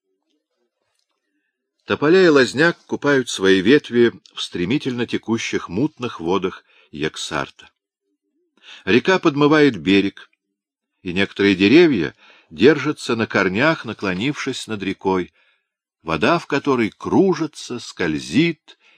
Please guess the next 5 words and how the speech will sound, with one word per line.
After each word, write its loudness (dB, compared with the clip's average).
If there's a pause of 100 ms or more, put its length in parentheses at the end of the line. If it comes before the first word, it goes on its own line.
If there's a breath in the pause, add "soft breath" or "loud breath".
(180)
и -10
быстро -2
проносит -6
ветки, -4
солому -4